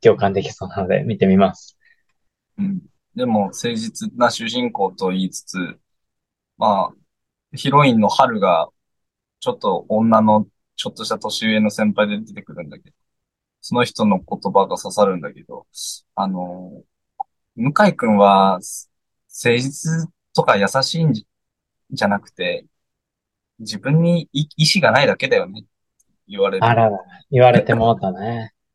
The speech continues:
Speaker 1: <laughs> まあまあ、普通のセリフだけど、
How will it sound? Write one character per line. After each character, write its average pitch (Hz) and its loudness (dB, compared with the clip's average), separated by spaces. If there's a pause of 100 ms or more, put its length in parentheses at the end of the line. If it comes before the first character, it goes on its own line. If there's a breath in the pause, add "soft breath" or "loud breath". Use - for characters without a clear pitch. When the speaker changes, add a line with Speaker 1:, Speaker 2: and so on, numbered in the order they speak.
(1300)
Speaker 1:
<laughs> - 2 (720)
ま 165 6
あ 180 6
ま 185 6
あ、 127 4
普 113 -12
通 135 2
の 139 8
セ 135 4
リ 131 4
フ 131 0
だ 131 0
け 127 -4
ど、 95 -6